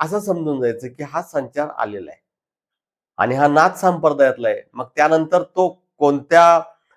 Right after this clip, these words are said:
नाथांचा संचार आहे हे तर काही सांगितलं जाईल किंवा ते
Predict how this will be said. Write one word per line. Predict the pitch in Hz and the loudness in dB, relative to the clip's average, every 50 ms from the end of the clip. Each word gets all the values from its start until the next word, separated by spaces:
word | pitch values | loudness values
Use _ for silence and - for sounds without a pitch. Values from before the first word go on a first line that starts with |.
| _ _ _ _ - | _ _ _ _ -6
नाथांचा | 127 147 147 131 - - 156 156 160 156 170 170 | -2 0 0 0 0 0 0 0 0 0 -2 -2
संचार | 165 170 170 156 135 165 160 160 | -2 -2 -6 -4 -2 0 0 2
आहे | 160 156 151 156 156 156 156 - - _ _ _ - | 2 0 0 -2 -4 -4 -6 -8 -12 _ _ _ -14
हे | 113 131 | -10 -10
तर | 127 127 143 143 | -10 -10 -10 -6
काही | - 147 143 147 147 143 _ _ _ _ _ _ _ _ _ _ _ _ _ _ _ _ _ - - | -2 0 0 0 -2 -8 _ _ _ _ _ _ _ _ _ _ _ _ _ _ _ _ _ -14 -6
सांगितलं | - 135 127 123 127 131 139 139 | -2 0 0 0 -2 -4 -4 0
जाईल | 135 139 139 143 135 - | 2 2 2 2 0 0
किंवा | 147 139 139 139 | 2 4 4 4
ते | 139 139 151 156 | 2 0 -4 -4